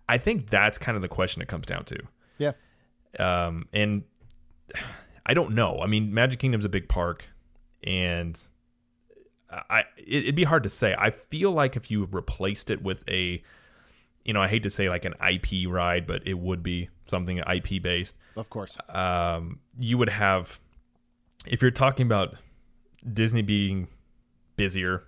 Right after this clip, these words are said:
Speaker 1: as it's gonna be, and it's gonna be even busier when Toy Story opens and when, uh, Star Wars opens,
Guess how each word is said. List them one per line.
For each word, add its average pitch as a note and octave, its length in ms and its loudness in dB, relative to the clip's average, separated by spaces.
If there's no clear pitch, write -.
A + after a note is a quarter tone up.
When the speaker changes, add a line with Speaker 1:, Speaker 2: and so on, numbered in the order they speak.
Speaker 1:
as F#2 200 0
it's F#2+ 120 -4
gonna F#2 220 -2
be, F2+ 160 -2
and F2 100 -2
it's F#2 80 -8
gonna G2+ 180 -2
be G2 80 -2
even G2 200 -2
busier F2 460 -4
when F2 140 -6
Toy G#2+ 200 0
Story G#2 260 2
opens G2 360 2
and F2+ 140 -2
when, E2 180 -4
uh, E2+ 220 -4
Star A2 300 2
Wars G#2+ 220 2
opens, G2+ 380 0